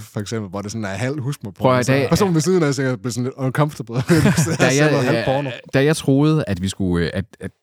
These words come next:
Speaker 2: jeg var jo så syg, da vi skulle optage episoden med sex til, eller sex med P tre, eller hvad det var. Der sad jeg jo sådan og tænkte, "Om jeg skal lige nå at forberede mig." Og det, så satte jeg nogle af de her afsnit på,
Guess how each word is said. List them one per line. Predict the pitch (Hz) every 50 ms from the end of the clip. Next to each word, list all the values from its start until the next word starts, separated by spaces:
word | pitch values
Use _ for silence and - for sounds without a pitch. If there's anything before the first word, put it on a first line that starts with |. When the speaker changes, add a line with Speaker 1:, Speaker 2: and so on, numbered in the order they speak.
| _ - -
Speaker 2:
jeg | 117 120 117
var | 104
jo | 95
så | 92 107
syg, | - - 151 131 87
da | 92
vi | 85 82
skulle | - 92 101
optage | - - - 95 82
episoden | 78 85 - 101 104 110 104
med | 90 82
sex | - 104 104 - -
til, | - - - 71
eller | 69 69 64 57 55 - 71 71
sex | - 113 107 -
med | - 80 73 73 - _ _ _ _ -
P | - 90
tre, | - - 113 107
eller | - - 76
hvad | 78 78
det | 82 76
var. | 80 87 - _ _ _ _ _ _ _ -
Der | 143
sad | 143 - 160 147 131
jeg | 120
jo | 117 117 113
sådan | 113 120
og |
tænkte, | 107 113 107 113
"Om | 117 120
jeg | 127 127
skal | - 139
lige | 143
nå | 147 131
at | 104
forberede | - 123 127 151 - 104 104 98
mig." | 95 98 92 - -
Og | 107 113
det, | 135 127
så | - - - - 151
satte | 135 120 120 117
jeg | 120
nogle | 123 127 131
af | 127
de | 147
her | 123 120
afsnit | 117 123 135 - 127 107
på, | - 151 165 147 -